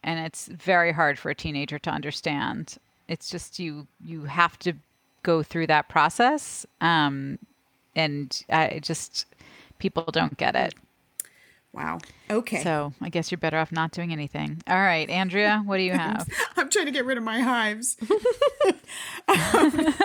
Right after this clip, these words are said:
Speaker 2: <laughs> okay. Well, actually, speaking of, uh, relationships with kids, so Matt and I were in San Francisco last weekend, or last week. We were there for a wedding up in wine country. My nephew got married,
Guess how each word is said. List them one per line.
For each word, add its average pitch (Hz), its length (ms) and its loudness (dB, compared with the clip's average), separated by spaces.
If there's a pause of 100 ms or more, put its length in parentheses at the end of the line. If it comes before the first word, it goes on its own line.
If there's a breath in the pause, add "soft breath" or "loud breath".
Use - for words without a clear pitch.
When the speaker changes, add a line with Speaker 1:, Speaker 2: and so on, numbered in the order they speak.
(1400 loud breath)
Speaker 2:
<laughs> - 0 -
okay. 294 520 2
Well, 294 300 2
actually, 269 560 0
speaking 226 460 -2
of, 185 440 2
uh, 165 240 -4
relationships 185 680 0
with 175 160 -8
kids, 180 320 0
so 190 120 0
Matt 208 240 0
and 233 100 0
I 202 100 0
were 185 100 -4
in 185 100 -2
San 185 180 -4
Francisco 175 500 -4
last 151 320 -4
weekend, 143 540 -6
or 175 120 -4
last 151 300 -4
week. 156 300 -8
We 165 120 -6
were 151 120 -8
there 143 180 -8
for 170 160 -10
a 170 60 -6
wedding 139 340 -8
up 135 160 -14
in 175 120 -12
wine 131 200 -10
country. 143 380 -16
My 151 180 -14
nephew 143 320 -14
got - 240 -12
married, 135 480 -10